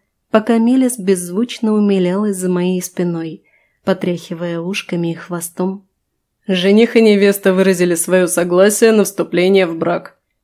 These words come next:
так что теперь можно приступать к процедуре регистрации». Рэй слитным движением поднялся на ноги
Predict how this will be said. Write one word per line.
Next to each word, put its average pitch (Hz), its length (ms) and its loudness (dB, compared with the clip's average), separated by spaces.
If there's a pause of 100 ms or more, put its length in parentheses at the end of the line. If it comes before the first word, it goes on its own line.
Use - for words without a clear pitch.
так 175 180 -4
что - 220 -4
теперь 202 400 2
можно 240 380 6
приступать 190 720 0
к - 80 -20
процедуре 180 600 0
регистрации». 175 880 -2 (760)
Рэй 190 240 2
слитным 233 540 0
движением 196 680 0
поднялся 175 600 -4
на 170 240 -4
ноги 208 420 -2